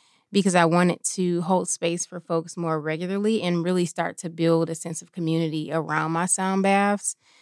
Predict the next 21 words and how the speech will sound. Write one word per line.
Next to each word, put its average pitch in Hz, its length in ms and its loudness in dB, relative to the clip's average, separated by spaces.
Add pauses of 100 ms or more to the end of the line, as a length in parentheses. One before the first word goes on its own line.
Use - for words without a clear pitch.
(120)
And 185 180 4
when 190 120 6
I 170 120 4
think 196 360 2 (160)
of 170 560 4 (180)
sanctuary, 165 1160 -2
when 170 140 -4
I 165 80 -4
think 165 220 -6
of 160 140 -4
what 160 180 -2
that 165 300 -4 (280)
word 170 640 0
means 214 500 4
for 170 160 -6
me, 165 380 -6 (480)
it 185 140 0
really 180 280 4
means 170 460 2
having 165 760 0
access 180 500 -4